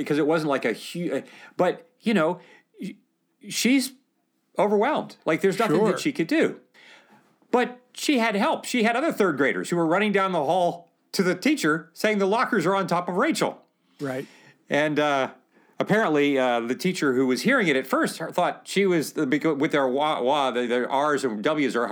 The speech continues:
Speaker 1: kinda like, there were, you know, a family of walkers. The, the walkers were in the school, and her first thought, like, "What were, what are the walkers doing on top of Rachel? They tell them to get off." I thought it was the walkers who were on top of Rachel. It wasn't, it was the lockers. They couldn't get their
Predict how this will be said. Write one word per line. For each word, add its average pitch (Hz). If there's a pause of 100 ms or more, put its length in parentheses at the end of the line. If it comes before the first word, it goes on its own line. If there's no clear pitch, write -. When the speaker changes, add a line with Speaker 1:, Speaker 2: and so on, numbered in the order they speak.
Speaker 1:
kinda 139
like, 123 (320)
there 120
were, 110 (200)
you 135
know, 107
a 101
family 127
of 90
walkers. 107
The, -
the 104
walkers 117
were 110
in 110
the 98
school, 117 (240)
and 120
her 135
first 208
thought, 160
like, 123
"What 226
were, 240
what 202
are 285
the 254
walkers 135
doing 147
on 156
top 180
of 170
Rachel? 226
They 143
tell 233
them 339
to 311
get 277
off." 294 (320)
I 233
thought 226
it 208
was 160
the 190
walkers 190
who 165
were 175
on 175
top 190
of 175
Rachel. 202
It -
wasn't, 220
it 226
was 202
the 202
lockers. 202
They 170
couldn't 208
get 190
their 170